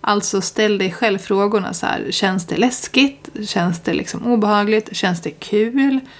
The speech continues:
Ja, det kan ju vara olika beroende på hur du ställer frågan, men så här, försök undersöka om det finns någonting i dig som reagerar olika beroende på vilket perspektiv du har på pengar.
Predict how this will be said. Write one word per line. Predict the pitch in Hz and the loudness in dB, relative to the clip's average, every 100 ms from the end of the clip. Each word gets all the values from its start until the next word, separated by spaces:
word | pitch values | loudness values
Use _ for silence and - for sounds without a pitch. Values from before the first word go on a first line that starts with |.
| - - - | -20 -20 -8
Ja, | 196 | -2
det | 196 | 0
kan | 233 | 2
ju | 226 | 4
vara | 202 | 4
olika | 208 220 233 190 | 4 4 2 -2
beroende | 190 170 170 | 0 0 0
på | 170 175 170 | 0 0 0
hur | 175 190 170 | 0 2 2
du | 170 | 2
ställer | - 165 | -2 -2
frågan, | 170 180 185 190 180 | 0 0 2 2 0
men | 175 | -2
så | |
här, | 185 | -2
försök | 196 - 240 233 | -2 2 0 0
undersöka | 185 190 190 185 175 196 175 - - - - | -2 -2 0 -2 0 0 0 -2 -18 -20 -8
om | 185 | -6
det | |
finns | 180 226 220 - | -2 2 2 2
någonting | 202 220 208 - 175 | 2 2 2 0 -2
i | 170 | 0
dig | 196 185 165 | 0 2 0
som | 170 170 | -2 0
reagerar | 175 175 180 185 180 | 2 2 2 2 2
olika | 196 202 214 214 165 | 2 4 2 0 -4
beroende | 165 175 170 170 | -2 0 0 -2
på | - 160 160 165 - - | -2 -2 -2 -4 -20 -4
vilket | 185 - 196 170 | -2 0 -4 -4
perspektiv | 196 - 170 - - 180 175 | -4 -2 -4 -4 2 2 4
du | |
har | 165 - | -2 -2
på | - | -4
pengar. | 165 - - - | -4 -4 -2 -4